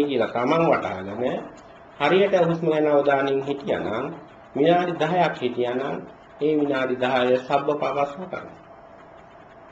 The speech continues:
තේරුණා නේද? ඒක දැන් ඔයගොල්ලන්ට පුරුදු දෙයක් නේද? දැන් කරන්න පුළුවන් දෙයක් නේද? අන්න ඒක වෙන්න ඕනේ.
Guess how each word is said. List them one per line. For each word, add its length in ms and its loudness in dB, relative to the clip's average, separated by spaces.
තේරුණා 380 2
නේද? 200 0
ඒක 200 2
දැන් 260 2
ඔයගොල්ලන්ට 460 2
පුරුදු 340 -2
දෙයක් 240 2
නේද? 260 0
දැන් 220 0
කරන්න 340 4
පුළුවන් 360 2
දෙයක් 260 4
නේද? 240 -4
අන්න 220 2
ඒක 220 2
වෙන්න 300 4
ඕනේ. 360 -8